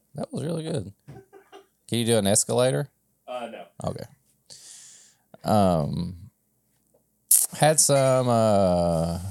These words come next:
Speaker 1: two X O. Just a little pour. I've worked the last two nights or so.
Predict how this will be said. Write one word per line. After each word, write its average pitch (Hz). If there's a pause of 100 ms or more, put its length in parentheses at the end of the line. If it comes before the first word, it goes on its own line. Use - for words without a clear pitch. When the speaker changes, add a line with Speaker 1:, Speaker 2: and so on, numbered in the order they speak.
(460)
Speaker 1:
two 156
X -
O. 135 (1900)
Just - (960)
a -
little 95
pour. 101 (340)
I've -
worked 113
the 98
last 95 (160)
two -
nights 92 (260)
or 104
so. 85